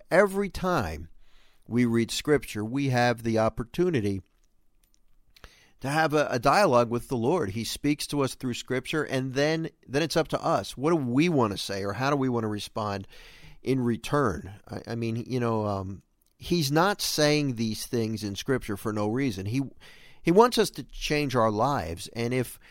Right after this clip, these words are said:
if the way we read the Bible and the way we pray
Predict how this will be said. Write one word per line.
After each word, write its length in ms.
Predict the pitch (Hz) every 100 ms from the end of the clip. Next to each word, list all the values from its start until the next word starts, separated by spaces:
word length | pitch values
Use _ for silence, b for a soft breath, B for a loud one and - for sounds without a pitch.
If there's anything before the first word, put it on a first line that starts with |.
| B B B B _
if 260 | 135 139 - - - _ _ _ _ -
the 120 | 151
way 300 | 151 170 214
we 200 | 202 190
read 320 | 147 156 147
the 60 | 120
Bible 600 | 113 113 104 87 87 92
and 100 | 92
the 60 |
way 200 | 107 110
we 180 | 110 107
pray 600 | - - - 143 87 95